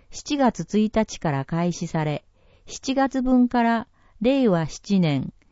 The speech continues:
六月分までの期間を対象に審査を行います。過去の期間の未納保険料は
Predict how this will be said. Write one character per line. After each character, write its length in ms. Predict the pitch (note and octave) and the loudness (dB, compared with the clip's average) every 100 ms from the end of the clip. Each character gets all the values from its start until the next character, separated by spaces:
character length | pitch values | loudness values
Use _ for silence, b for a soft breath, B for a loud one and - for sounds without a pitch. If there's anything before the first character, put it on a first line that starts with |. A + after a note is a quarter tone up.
| _ _ - | _ _ -4
六 280 | G3+ G#3 C4 | -2 0 2
月 300 | C#4 C4 C4+ | 0 0 0
分 280 | C4 C4 B3+ | 4 6 6
ま 140 | B3+ | 6
で 140 | B3 | 6
の 160 | A3+ A3+ | 4 2
期 160 | - - | -2 0
間 320 | A#3 F#3 D#3 | 2 4 2
を 80 | C#3+ | 0
対 280 | E3 F3 | -2 -2
象 300 | E3+ - E3+ | -2 0 2
に 240 | E3 D#3 - _ | 2 -2 -4 _
審 320 | - - C4 | -8 2 4
査 240 | G#3+ E3+ C3+ | 4 2 0
を 120 | C3 | -2
行 140 | - E3 | -2 0
い 260 | D#3+ D3+ | 2 2
ま 160 | D3 D3 | 0 -2
す。 260 | - - _ _ _ _ _ _ _ _ _ _ _ _ _ _ - | -8 -20 _ _ _ _ _ _ _ _ _ _ _ _ _ _ -6
過 120 | D4 | -2
去 160 | D4 | 4
の 140 | A#3+ G3+ | 6 6
期 140 | G3 | 2
間 320 | - F3+ E3+ | 0 2 2
の 260 | E3 D#3 - | 2 0 -4
未 200 | E3+ F#3+ | 2 6
納 280 | A3+ B3+ B3+ | 6 6 6
保 80 | A#3+ | 2
険 340 | A#3+ C4 G#3+ | 2 6 6
料 280 | E3 D3+ C#3+ | 6 2 2
は 240 | C3+ B2+ | -2 -4